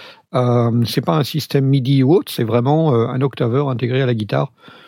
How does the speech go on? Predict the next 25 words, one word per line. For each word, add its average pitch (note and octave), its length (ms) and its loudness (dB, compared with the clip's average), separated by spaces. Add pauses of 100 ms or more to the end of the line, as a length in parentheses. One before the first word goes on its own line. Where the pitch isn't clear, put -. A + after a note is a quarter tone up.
(380)
euh, A#2+ 280 0
avec A#2+ 280 -2
des A#2+ 100 0
micros A#2+ 320 0
à A#2+ 60 2
part. B2 260 -2
Donc, B2 260 0
euh, B2+ 60 4
les, B2 280 2
la, B2 180 0
la B2 100 -2
corde C3+ 180 0
de B2+ 80 2
mi C#3 160 4
et C#3 60 4
de A#2+ 100 2
la C3 220 2 (280)
joue C#3 260 2
à C#3 40 2
la C#3 100 2
fois, C3+ 500 2
euh, A2 60 0
normalement A#2+ 640 2
et, B2+ 260 2
euh, A2 220 -2